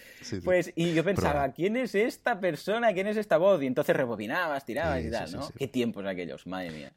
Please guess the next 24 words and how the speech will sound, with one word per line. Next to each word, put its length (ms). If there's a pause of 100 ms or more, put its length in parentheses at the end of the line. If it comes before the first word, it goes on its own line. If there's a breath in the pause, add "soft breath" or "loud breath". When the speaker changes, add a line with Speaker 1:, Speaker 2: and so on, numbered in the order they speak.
(340 loud breath)
Speaker 2:
Pues 120
el 80
Speaker 1:
Qué 40
Speaker 2:
caso 180
Speaker 1:
tiempo. 60
Speaker 2:
es 80
que, 220
y 80
después 300
hice 200
radio 500
normal, 380
convencional, 580
pero 260
bueno, 360
fue 440
eso, 500
ese 420
momento 500
de 100
poco 280
a 100
poco 320
decir, 420